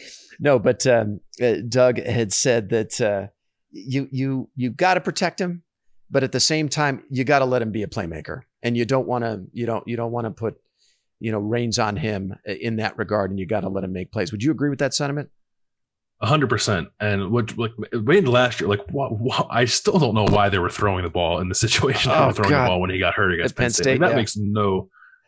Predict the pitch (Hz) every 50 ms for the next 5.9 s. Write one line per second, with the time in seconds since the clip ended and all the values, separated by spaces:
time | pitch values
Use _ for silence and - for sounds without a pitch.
0 | _ _ - 117 127 131 127 120 107 - - - 107 95 90 113 123 117 95 127
1 | 123 104 - 113 98 92 90 90 - - - _ _ _ _ _ - - _ _
2 | _ _ _ _ _ _ - 151 117 101 101 - - - - 113 127 127 135 147
3 | 147 151 123 113 - - 127 117 87 113 113 110 113 107 101 98 95 - 101 104
4 | 98 98 92 95 92 82 87 90 90 87 - - 87 85 87 87 87 80 78 -
5 | 95 90 80 78 76 - 87 80 80 80 - 76 78 - - - -